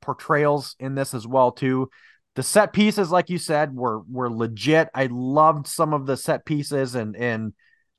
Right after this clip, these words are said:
I hear what you're saying with the ending, but I did, I wish they would have, I didn't wanna see Alice driving away at the end with fucking dragons above. I wanted, I just wanted to be like, "Okay, you know, Alice survived and that's it."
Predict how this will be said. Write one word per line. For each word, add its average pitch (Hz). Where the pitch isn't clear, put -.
I 135
hear 226
what 214
you're 208
saying 196
with 185
the 185
ending, 151
but 139
I 147
did, 180
I 190
wish 247
they 240
would 214
have, 180
I 156
didn't 208
wanna 226
see 202
Alice 160
driving 151
away 135
at 143
the 139
end 135
with 117
fucking 123
dragons 101
above. 110
I 135
wanted, 160
I 160
just 175
wanted 170
to 165
be 151
like, 135
"Okay, 117
you 123
know, 110
Alice 139
survived 123
and 110
that's 117
it." 98